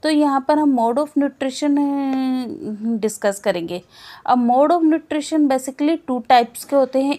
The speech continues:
इनको किस, किसके according डिवाइडेड किया गया है, इसको, अ,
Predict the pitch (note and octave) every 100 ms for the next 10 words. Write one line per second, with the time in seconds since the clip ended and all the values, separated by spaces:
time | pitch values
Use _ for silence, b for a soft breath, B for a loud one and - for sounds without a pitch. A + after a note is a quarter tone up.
0 | - A#3+ A#3 E4 E4 C#4+ - - C4 C4
1 | B3+ - D#4 D4 C4+ C4+ D4 C#4+ B3+ A#3+
2 | A3+ G3+ B3+ G#3 C#4 C4+ B3+ A#3+ C4 C#4+
3 | B B B B A#3 - - D4+ D4